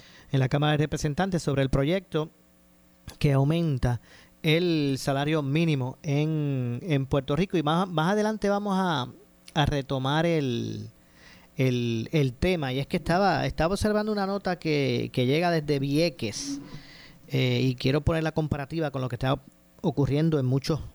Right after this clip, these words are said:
eh, muchas ciudades de la Isla Grande, incluyendo precisamente la ciudad de Ponce. Pues en términos de Vieques,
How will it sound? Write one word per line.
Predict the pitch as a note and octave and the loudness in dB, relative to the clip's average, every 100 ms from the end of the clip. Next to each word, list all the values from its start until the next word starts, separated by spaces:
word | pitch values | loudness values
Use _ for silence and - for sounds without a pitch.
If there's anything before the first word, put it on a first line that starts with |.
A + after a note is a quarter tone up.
| - | -6
eh, | C#3+ B2+ B2 A#2+ A#2 G#2+ G#2+ A1 - - F#3+ | -4 -2 -2 -2 -4 -6 -10 -12 -18 -8 0
muchas | C#3 E3 - | 2 2 0
ciudades | D#3 C#3+ F3 C#3+ A2+ B2 | 2 2 2 2 -2 -2
de | B2+ | 0
la | B2 | 2
Isla | C3 D3 | 2 2
Grande, | C#3+ E3+ D3 A#2+ - _ - - - - - _ - | 2 2 0 -4 -6 _ -20 -20 -20 -20 -20 _ -6
incluyendo | C#3+ C3 C3 B2+ C3 D3 E3+ F3 F3 D3+ | -2 0 2 2 2 2 0 2 2 2
precisamente | C3+ C3 C#3+ C#3 D3 G3+ | 0 -2 -4 -2 -2 0
la | F#3+ | 0
ciudad | D3+ | 2
de | C3 | 0
Ponce. | A#2+ A3 A3+ C3 G#2+ - - - - - - - - - | 0 -4 -2 -8 -12 -16 -20 -20 -20 -20 -20 -20 -20 -6
Pues | D#3 E3 - - - - | 0 2 0 -6 -8 -6
en | E3+ D#3+ | -2 2
términos | F#3+ G#3+ B3 A3 | 2 2 0 0
de | G#3+ | 0
Vieques, | F#3+ G3 G#3+ G#3 - C3+ - - - - | 2 4 4 2 0 -2 -2 -4 -6 -8